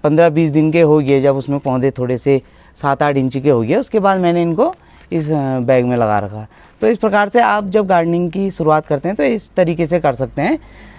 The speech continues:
अ, तो और मैंने इसके कुछ छोटे पौधे भी लगा रखे, यहाँ आपको दिखाता हूँ, देखिए। अ,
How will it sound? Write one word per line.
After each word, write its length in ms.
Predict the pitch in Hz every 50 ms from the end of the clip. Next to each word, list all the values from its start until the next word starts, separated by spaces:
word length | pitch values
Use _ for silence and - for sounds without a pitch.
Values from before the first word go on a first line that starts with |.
| - - -
अ, 340 | 180 160 156 151 151 151 156 147 -
तो 60 | -
और 300 | 196 - 175 180 196 214
मैंने 220 | 214 220 226 226 240
इसके 280 | 226 - - 247 247
कुछ 220 | 233 - - 240 220 -
छोटे 260 | - - 202 190 214 220
पौधे 260 | 208 196 185 175 185
भी 80 | 190
लगा 220 | 190 180 160 147 147
रखे, 320 | 143 139 143 208 269 302 - - - - - - -
यहाँ 240 | 151 147 165 170 165
आपको 200 | 160 - - 160
दिखाता 340 | 147 135 123 131 127 135 135
हूँ, 100 | 139 135
देखिए। 340 | 127 123 113 120 147 202 - - - _ _ _ _ _ _ _ _ _ _ _ _ _ _ _ _ _ _ _ _ _
अ, 40 | 147